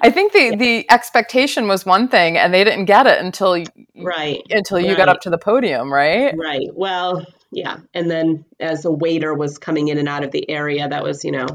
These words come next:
Speaker 2: young, I was like, "I'm so sorry. Please tell your mother I apologize."
Speaker 1: Oh, no. <laughs>
Speaker 2: <sighs>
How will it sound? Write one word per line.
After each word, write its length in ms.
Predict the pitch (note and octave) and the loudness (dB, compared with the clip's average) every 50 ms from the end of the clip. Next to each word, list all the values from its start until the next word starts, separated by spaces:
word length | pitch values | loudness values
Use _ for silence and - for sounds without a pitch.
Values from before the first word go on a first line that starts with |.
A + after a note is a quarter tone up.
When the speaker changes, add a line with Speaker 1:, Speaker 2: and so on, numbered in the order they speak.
| - - | -10 -8
Speaker 2:
young, 320 | - D3 D3 C#3 C#3+ C#3 D3 | -6 -6 -4 -4 -4 -4 -6
I 60 | D3+ | -6
was 120 | D#3+ D#3+ | -8 -8
like, 160 | - D#3 - - - | -8 -8 -8 -8 -8
"I'm 100 | E3 E3 | -8 -6
so 160 | D#3+ - E3+ | -6 -8 -10
sorry. 240 | - - - - - | -10 -8 -10 -10 -10
Please 240 | - - G#2 - - | -8 -10 -10 -10 -8
tell 100 | - F#2+ | -8 -6
your 120 | F2 F2 E2+ | -6 -4 -4
mother 200 | - - - - | -6 -6 -8 -10
I 60 | - - | -12 -14
apologize." 420 | - - - - - - - - - - | -16 -16 -16 -14 -14 -14 -14 -8 0 6
Speaker 1:
Oh, 220 | F4+ F#4+ G4 G4 | 6 6 6 6
no. 300 | G4+ G#4 - - - - - - G4+ G#5 G#5 F#5+ F5+ F5+ F#5 F5+ D#5+ E5 E5+ D#5+ D5+ - - _ _ _ _ - - - _ - - - _ A#3+ A#3+ | 6 4 4 4 2 -6 -8 -10 -10 -10 -8 -8 -8 -8 -8 -8 -8 -10 -10 -12 -14 -18 -20 _ _ _ _ -20 -20 -18 _ -16 -16 -10 _ -4 -2
<laughs> 640 | B3 B3+ B3+ B3+ A#3+ A#3+ A#3 A3+ A3+ A3 G#3+ G#3+ G3+ | 0 0 0 0 0 0 0 -2 -2 -2 -4 -4 -6
Speaker 2:
<sighs> 560 | G3+ - B3 - - B3+ C4+ - - C#4 | -6 -10 -10 -8 -8 -10 -10 -8 -8 -10